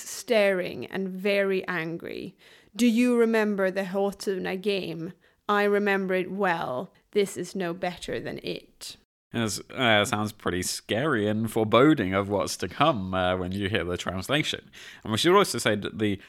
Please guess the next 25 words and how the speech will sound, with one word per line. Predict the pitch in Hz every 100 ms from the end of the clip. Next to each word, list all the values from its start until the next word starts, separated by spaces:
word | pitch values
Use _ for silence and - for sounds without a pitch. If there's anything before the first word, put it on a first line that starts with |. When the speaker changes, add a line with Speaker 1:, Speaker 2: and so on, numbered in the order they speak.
| -
Speaker 2:
translation, | - 101 90 98 104 156 - 110 127
so | 110
to | 101
say, | - 98 127
from | - 98 101 95 107
medieval | 127 143 127 120
Swedish | - 113 107 98
to | - 92
modern | 90 120 160 104
day | 87
Swedish | - 90 95 - - -
was | 110 -
done | 120 120 117
by | 110 107
historian | 120 - 117 110 110 104 104
Zef | 92 101 113 - - - _
Alvarad. | 98 110 107 90 64 - 50 - - - _ -
So | 117 113 113
thank | - 127 123 110
you | 104
for, | 104 101 98 98 98 95
to | - 104
Zef | 104 135 117 - - -
for | - 101
that | 95 101 -